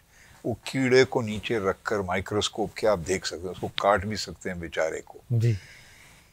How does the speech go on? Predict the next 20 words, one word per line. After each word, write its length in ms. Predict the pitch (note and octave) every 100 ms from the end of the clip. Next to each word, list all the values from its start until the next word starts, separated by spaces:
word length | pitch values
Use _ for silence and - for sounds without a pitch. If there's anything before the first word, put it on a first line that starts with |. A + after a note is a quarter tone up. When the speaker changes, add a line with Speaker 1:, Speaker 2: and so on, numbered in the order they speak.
| _ _ -
Speaker 1:
शुक्र 460 | - A2+ - D#3
है 120 | D3+
कि 100 | B2+
ये 180 | B2 A2+
वक्त 320 | G#2+ A2+ -
नहीं 120 | B2+ A2+
आया 220 | G#2+ A#2
कि 160 | A#2+
इंसान 420 | G#2+ F#2 - G#2+ A2+
के 160 | A2+
जहन 300 | G2 F#2+ A#2
को 160 | G2 -
काट 540 | - A#2+ - C3+ F3+
के 80 | B2
आप 260 | - D3 -
अंदर 400 | C#3+ - - -
ढूंढे 640 | C#3+ D3 E3 - - E4+
कि 460 | - - - F3 E3
ये 100 | F3
क्यों, 440 | - D#3+ G3